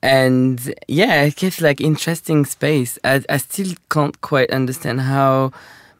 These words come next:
the, um, the space is working and how, like, people are occupying this city. Um, but I've seen, like, really interesting, uh, interesting,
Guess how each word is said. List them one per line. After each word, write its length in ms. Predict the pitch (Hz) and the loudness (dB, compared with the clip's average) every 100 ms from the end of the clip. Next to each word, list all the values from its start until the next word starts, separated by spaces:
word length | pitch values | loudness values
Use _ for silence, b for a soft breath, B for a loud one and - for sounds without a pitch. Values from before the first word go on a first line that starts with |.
| _ | _
the, 460 | 123 123 123 120 | -4 0 2 0
um, 420 | 117 117 120 127 127 | -2 -4 -6 -8 -6
the 120 | - | -8
space 440 | - 139 127 127 | -6 -4 -4 -4
is 160 | 131 113 | -8 -4
working 560 | 110 117 - 139 143 | -4 -4 -2 0 0
and 140 | 131 120 | 0 0
how, 240 | 120 117 | 0 -2
like, 200 | 113 117 | -4 -6
people 360 | - 131 127 120 | -8 -4 -2 -2
are 140 | 127 | -2
occupying 600 | 127 143 131 127 120 117 | -2 -4 -6 -4 -4 -6
this 140 | 113 113 | -8 -10
city. 600 | - 143 - 98 110 139 B B B B - | -8 -8 -6 -10 -10 -12 B B B B -4
Um, 580 | 123 120 120 120 - 117 | -2 0 -2 -4 -6 -2
but 160 | 127 | 0
I've 140 | 127 120 | 0 -4
seen, 200 | - 170 | -4 0
like, 200 | 151 - | 0 -2
really 260 | 127 123 120 | -4 -2 -4
interesting, 760 | 117 123 120 - 117 110 113 - | -4 -6 -8 -8 -6 -6 -10 -12
uh, 80 | - | -14
interesting, 920 | - 127 120 127 120 - 110 107 104 | -8 -6 -6 -8 -10 -10 -8 -6 -8